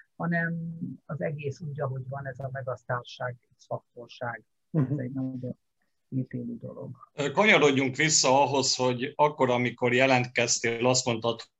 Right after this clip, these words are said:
Speaker 3: hogy impresszárió akarsz lenni, ugye?
Speaker 1: Igen.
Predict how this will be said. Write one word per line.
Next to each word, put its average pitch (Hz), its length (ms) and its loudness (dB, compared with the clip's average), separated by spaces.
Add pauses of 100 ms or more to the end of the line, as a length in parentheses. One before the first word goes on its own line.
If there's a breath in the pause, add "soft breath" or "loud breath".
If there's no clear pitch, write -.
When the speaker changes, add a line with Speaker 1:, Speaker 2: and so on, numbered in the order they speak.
(160)
Speaker 3:
hogy 110 420 0 (640 loud breath)
impresszárió 117 1040 6
akarsz 110 520 0
lenni, 107 400 -8 (320)
ugye? 110 360 -6 (160)
Speaker 1:
Igen. 135 560 -6